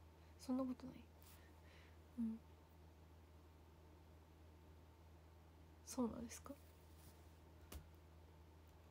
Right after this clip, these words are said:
そう。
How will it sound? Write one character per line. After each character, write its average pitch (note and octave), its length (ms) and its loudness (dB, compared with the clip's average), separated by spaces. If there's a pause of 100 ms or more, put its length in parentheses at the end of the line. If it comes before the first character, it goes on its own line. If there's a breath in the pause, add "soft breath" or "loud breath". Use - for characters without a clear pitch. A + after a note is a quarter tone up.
(2000 soft breath)
そ - 140 -4
う。 - 20 2